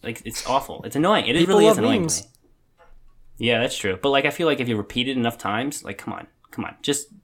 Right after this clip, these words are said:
Speaker 1: do something new. All right? I don't know. Then again, I repeat the same ad every week with the same picture for the podcast. So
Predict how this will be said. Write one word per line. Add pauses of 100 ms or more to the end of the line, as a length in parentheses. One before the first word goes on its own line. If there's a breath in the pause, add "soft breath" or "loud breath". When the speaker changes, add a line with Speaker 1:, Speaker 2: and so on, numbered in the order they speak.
(120)
Speaker 1:
do
something
new. (360)
All
right? (460)
I
don't
know. (920 loud breath)
Then
again,
I
repeat
the
same
ad
every
week
with
the
same
picture
for
the
podcast.
So